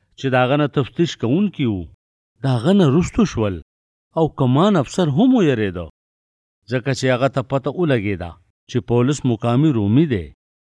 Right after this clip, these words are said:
او هغه تړلی دی. په بله ورځ کمان افسر غوښتل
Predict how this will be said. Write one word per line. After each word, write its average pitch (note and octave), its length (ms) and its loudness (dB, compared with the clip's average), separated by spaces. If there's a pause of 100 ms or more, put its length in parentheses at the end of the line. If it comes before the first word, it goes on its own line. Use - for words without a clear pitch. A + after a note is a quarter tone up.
(140)
او F3+ 140 -2
هغه C3 200 -2 (120)
تړلی D3+ 400 2
دی. F2 120 -6 (640)
په C#3 60 0 (120)
بله F#3 220 4
ورځ D#3 220 0 (160)
کمان A2+ 360 0
افسر G3 360 -2
غوښتل B2 420 -2